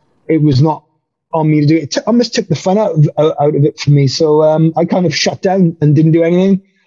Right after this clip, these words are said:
So having to kind of step up and relearn how to do that again was incredibly daunting. And I think it would have been even more daunting if I'd have stepped foot into rehearsals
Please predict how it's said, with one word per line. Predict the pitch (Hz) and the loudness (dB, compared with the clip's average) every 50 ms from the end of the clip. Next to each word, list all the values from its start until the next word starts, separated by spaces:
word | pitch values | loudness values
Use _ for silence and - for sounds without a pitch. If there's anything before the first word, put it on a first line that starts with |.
| _ _ | _ _
So | - 180 | -4 -2
having | 151 170 202 208 226 226 208 | -2 0 0 0 0 0 0
to | 220 190 | 0 -2
kind | - 196 196 190 185 | -2 0 0 0 0
of | 160 | 0
step | - - - 180 165 - - | -2 -2 -4 -4 -2 0 -2
up | 170 165 - _ - | -2 -2 -4 _ -2
and | 165 160 160 156 156 156 147 | 0 2 2 2 2 2 2
relearn | 147 170 165 160 160 160 160 160 151 135 117 - _ _ _ _ _ _ _ _ _ _ _ _ _ _ _ _ _ _ _ _ _ _ _ _ _ _ _ _ - | 0 2 2 2 2 2 2 2 0 0 -2 -4 _ _ _ _ _ _ _ _ _ _ _ _ _ _ _ _ _ _ _ _ _ _ _ _ _ _ _ _ -6
how | - - 185 180 | -4 -2 -2 0
to | - - | 0 0
do | 131 117 170 202 214 | 0 2 2 2 2
that | 185 151 - - - | 2 0 -2 -4 -2
again | 139 113 123 123 151 185 202 - - _ _ _ _ _ _ _ _ - | -2 0 0 2 2 0 0 -2 -6 _ _ _ _ _ _ _ _ -4
was | 151 139 139 | -2 0 2
incredibly | 143 139 - 180 170 165 156 156 156 | 0 0 0 0 0 0 0 0 0
daunting. | 143 165 156 160 170 165 208 196 175 | 0 0 0 -2 0 0 0 0 0
And | 151 151 | 0 0
I | |
think | 131 175 160 156 | 0 0 0 0
it | |
would | 165 160 156 | 0 0 0
have | 151 | 0
been | 139 151 | 0 0
even | 151 151 151 151 156 156 | 0 0 2 2 2 2
more | 160 160 175 185 | 2 2 2 0
daunting | 175 180 170 156 147 131 156 151 147 139 139 139 - - | 0 0 0 0 0 0 0 0 0 0 -2 -2 -2 -2
if | 147 147 - - - - - - - - _ _ _ _ _ _ _ _ _ - | -2 -2 -2 -4 -8 -8 -8 -10 -10 -14 _ _ _ _ _ _ _ _ _ -4
I'd | 147 151 151 | -2 0 0
have | 131 | 0
stepped | - - - 170 151 - - | -2 -4 -4 -4 -6 -6 -6
foot | - - 165 156 | -4 -4 -2 0
into | 151 147 147 139 - 156 147 | 2 0 0 2 0 0 0
rehearsals | 143 139 139 139 147 147 151 143 - - 135 135 135 139 143 135 113 - | 2 2 2 2 2 2 0 0 -2 -2 -2 0 0 2 0 0 -2 -2